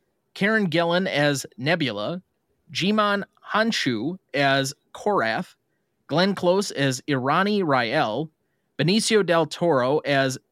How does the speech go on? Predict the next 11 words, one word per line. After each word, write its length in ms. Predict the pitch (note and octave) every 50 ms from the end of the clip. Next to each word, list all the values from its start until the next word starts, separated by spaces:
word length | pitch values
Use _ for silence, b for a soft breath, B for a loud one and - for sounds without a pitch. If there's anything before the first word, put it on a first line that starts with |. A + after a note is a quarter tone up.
| _ _ _
Tenelier 520 | - - F#3+ G3 G#3 G3+ F#3 F#3 G3 G3 F#3
Tivan, 640 | - - D3+ B2 A#2+ C#3+ D#3 C#3+ A#2 A2+ B2+ D3+ D3+
the 100 | C3+ A#2
Collector, 640 | - B2+ A2+ A2+ C#3+ - - - - - A#2+ D3 - _ _ _ _ _ _ _ _ _ _ -
and 220 | C#3+ D3 D3 D3
Josh 300 | - F3 F#3 G#3 A3 -
Brolin 460 | - E3+ F#3 G3 F#3 D#3 C3 C3 C3+
as 280 | - - A#2+ C3 C3 -
Thanos. 560 | - A#2+ C3 C#3+ C3 G#2 - - - - - - _ _ _ _ _ _ _ _ _ _ _ _ _
All 120 | - F#3 G#3
right, 240 | G3+ E3 A#2+ -